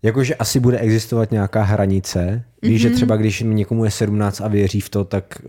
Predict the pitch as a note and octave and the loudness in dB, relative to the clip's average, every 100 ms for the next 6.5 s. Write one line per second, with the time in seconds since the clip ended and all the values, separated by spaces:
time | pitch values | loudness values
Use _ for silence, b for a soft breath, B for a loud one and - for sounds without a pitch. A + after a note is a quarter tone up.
0 | F#2+ C4+ C4 G#3+ G#3 - F#3+ G#3 E3+ F3 | -2 0 2 0 -2 -4 -4 -4 -2 0
1 | G#2 A2+ G#2 - A2 - G#2+ G2 - _ | 0 0 0 0 -2 0 0 -2 -6 _
2 | _ - - _ G#2 G2 G2+ F#2+ G2 C3 | _ -20 -20 _ -4 0 2 2 0 -2
3 | b b b b b b _ G2 G#2 F#2 | b b b b b b _ -2 -2 -2
4 | G2 - G2 G2 G2+ G2 - F#2 - E2+ | -8 -12 -4 0 0 0 -4 -4 -4 -4
5 | E2 E2 G2+ A3+ A3+ C4 D4+ _ - G2 | -4 -6 -8 -10 -6 -6 -6 _ -4 -4
6 | F2+ - F#2 F#2 F2+ | -4 -6 -4 -2 -2